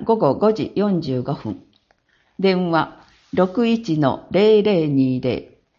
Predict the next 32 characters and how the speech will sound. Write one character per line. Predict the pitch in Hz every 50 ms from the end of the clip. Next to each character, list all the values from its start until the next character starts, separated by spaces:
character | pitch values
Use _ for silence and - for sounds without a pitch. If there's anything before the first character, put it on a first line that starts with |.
| _ _ _
フ | _ - 208
ァ |
ッ | 190 196 - _
ク | -
ス、 | - - - 101 - - _ _ _ _ _ _ _
六 | - 208 202 196 - 254
二 | 247 240 220 208 180 151
の | 143 143 120 - - - -
八 | - 175 180 175 - 233 233
七 | 240 233 202 175 151 147
二 | 147 143 139 131 123 127
零。 | 131 117 92 - - _ _ _ _ _ _ _ _ _ _ _ _ _ _ _ _ _ _ _ _ _ _ _ _ _ _ _ _ _ _ _ _ _ _ _
緊 | - 294 294 302 285
急 | - 277 269 233 196
時 | 175 160
の | 156 156 147 131 - - - - _ _ _ _ _ _ _ _ _
医 | - 190
療 | 202 233 247 240 240 233 233
機 | - 226
関 | - 220 202 196 196 196 -
案 | 180 175 156 143 135
内、 | 135 120 110 - - - _ _ _ _ _
二 | 202 220 240 226
十 | 220 180 165
四 | 151 147 143 147
時 | - -
間。 | - 120 110 - - - _ _ _ _ _ _ _ _ _ _ _ _ _ _
電 | 180 190 190 180 180 170
話、 | 165 156 147 143 - - _ _ _ _ _ _ _ -
零 | - 214 233 247 240
七 | 240 226 196 156 139
三 | 151 - - 151 147 139 - -